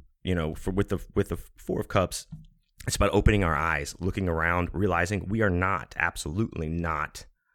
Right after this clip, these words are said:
just, uh, put into this box where we have these three choices or however many choices and that's it, and they all suck.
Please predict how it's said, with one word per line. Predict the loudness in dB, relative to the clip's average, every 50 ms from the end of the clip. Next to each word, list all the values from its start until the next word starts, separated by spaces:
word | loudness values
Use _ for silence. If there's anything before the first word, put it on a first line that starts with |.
| _ _ _ _ _ _ _ _ _ _ _ _ _ _ -14 -12
just, | -8 -2 0 2 2 2 2 0 -4 -4 -2
uh, | -2 0 0 0 -2 -4 -6 -14 -20 _ _ -2 4
put | 6 6 6 6 2
into | 4 4 4
this | 4 2 0
box | -2 -2 0 0 0 0 -2 -4 -2 0
where | 2 2
we | 2 2
have | 0 0 -2 -2
these | -4 -6 -6 -6
three | -8 -8 -6 -4 -2 -2 0 -2 -2 -2 -4 -4 -6 -8 -18 _ _ _ _ _ _ _ _ _ -20 -8
choices | 0 2 4 4 4 2 2 2 2 2 2 2
or | 0 0 0 2
however | 2 2 2 2 2
many | 0 0 -2
choices | 0 0 0 0 0 -2 -2
and | -4 -2 -2
that's | -2 -4 -4 -2
it, | 0 0 0 0 -2 -4
and | -6
they | -4 -4
all | -4 -4 -4
suck. | -4 -4 -2 -2 0 -2 -2 -2 -6 -10